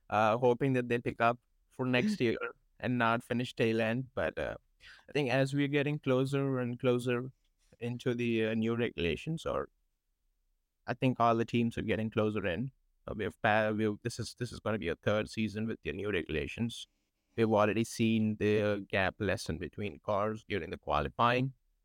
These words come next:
Speaker 1: Slightly in the races, we've always had a tight midfield. So I think probably within the mid of next season, we might see bunching of, uh, uh,
Speaker 2: The
Speaker 1: the
Speaker 2: scary
Speaker 1: normal
Speaker 2: part
Speaker 1: and low. Yeah.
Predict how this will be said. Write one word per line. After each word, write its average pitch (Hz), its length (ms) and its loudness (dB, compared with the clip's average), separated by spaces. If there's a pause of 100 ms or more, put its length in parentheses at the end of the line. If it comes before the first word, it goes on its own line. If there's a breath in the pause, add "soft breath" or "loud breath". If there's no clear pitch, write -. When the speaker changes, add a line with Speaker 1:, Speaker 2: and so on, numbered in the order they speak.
(460)
Speaker 1:
Slightly 113 600 2
in 107 100 2
the 87 100 0
races, 104 460 0
we've 101 140 0
always 110 420 0
had 104 180 0
a 78 40 0
tight 82 420 -4
midfield. 123 520 -6 (920)
So 113 640 2 (300)
I - 60 -4
think 135 280 0 (640)
probably 117 500 2
within 120 460 0
the 120 80 -2
mid 113 260 2
of 107 180 0 (160)
next 80 280 -4
season, 113 340 -2
we 107 100 0
might 98 300 -4
see - 480 -4 (420)
bunching 107 440 0
of, 98 180 0
uh, 110 280 0 (1160)
uh, - 140 -12
Speaker 2:
The 135 80 -2
Speaker 1:
the - 80 0
Speaker 2:
scary 151 220 4
Speaker 1:
normal 143 80 2
Speaker 2:
part - 240 -2 (160)
Speaker 1:
and 110 180 -2 (140)
low. 71 220 -4 (220)
Yeah. 64 280 -6